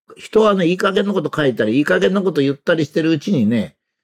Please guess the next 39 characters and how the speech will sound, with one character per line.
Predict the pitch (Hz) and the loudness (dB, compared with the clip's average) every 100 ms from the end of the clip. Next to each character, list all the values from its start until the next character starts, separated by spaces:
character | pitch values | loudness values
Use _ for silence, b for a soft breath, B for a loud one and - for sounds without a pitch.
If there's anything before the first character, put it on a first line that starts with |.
| _ _ | _ _
そ | 127 | -4
の | 131 127 120 | 0 2 2
大 | 143 | 2
阪 | 165 131 | 0 -2
の | 135 139 | -4 -4
中 | - 143 | -2 -2
学 | 139 147 | 0 -2
校 | - 120 | -2 -2
の | 113 | -2
先 | - 127 | -2 -4
生 | 120 147 123 104 | -2 0 2 2
が、 | 120 135 95 - _ _ _ _ - | 0 -2 -4 -12 _ _ _ _ -6
本 | 175 208 | -2 -2
当 | - 240 | 0 0
に | 240 175 208 | 2 -2 0
い | |
い | |
話 | 156 139 127 - 180 | 0 -2 -4 -2 2
を、 | 175 110 - _ _ _ _ _ - | 2 0 -6 _ _ _ _ _ -4
そ | |
の | 113 113 107 104 - | -2 0 -2 -6 -8
中 | - 127 | -2 2
学 | 131 123 _ _ | 2 0 _ _
校 | 104 107 | -4 0
の | 113 | 0
女 | 131 135 | 0 0
の | 127 117 - | -2 -4 -8
人 | - 117 | -2 -2
に | 101 | -2
し | - | -4
た | - 147 | -2 -2
の | 156 | -2
に | 190 | -2
も | 147 | -4
か | - - | -6 -2
か | 139 | 0
わ | 139 | 2
ら | 127 110 | 2 0
ず、 | 180 180 117 - | 0 2 2 -2